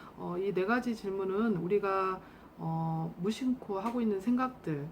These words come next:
자기도 모르게 어떻게 자동 반응으로 이렇게 굴러가는 생각들, 그런 것들이, 어, 정말로 맞는 생각인지, 진실한 생각인지 이거를, 어, 탐구해보는 방법입니다. 그래서 네 가지 질문을 던지는 건데요. 어, 첫 번째는,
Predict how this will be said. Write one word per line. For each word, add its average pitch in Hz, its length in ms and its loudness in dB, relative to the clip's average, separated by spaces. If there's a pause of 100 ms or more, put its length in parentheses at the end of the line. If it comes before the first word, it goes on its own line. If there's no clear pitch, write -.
(300)
자기도 220 340 2
모르게 196 680 2
어떻게 170 580 -2
자동 220 320 2
반응으로 180 380 2
이렇게 165 220 -2
굴러가는 196 500 2
생각들, 233 580 0
그런 214 240 0
것들이, 196 500 2 (360)
어, 165 220 0
정말로 233 840 2 (140)
맞는 196 300 2
생각인지, 196 760 0
진실한 208 400 0
생각인지 208 600 0
이거를, 190 440 0 (300)
어, 165 180 -2
탐구해보는 285 680 2
방법입니다. 160 760 0
그래서 226 420 0 (280)
네 165 140 4
가지 233 320 0
질문을 185 360 0
던지는 175 340 0
건데요. 175 480 0 (360)
어, 165 200 0
첫 254 160 -4
번째는, 277 540 2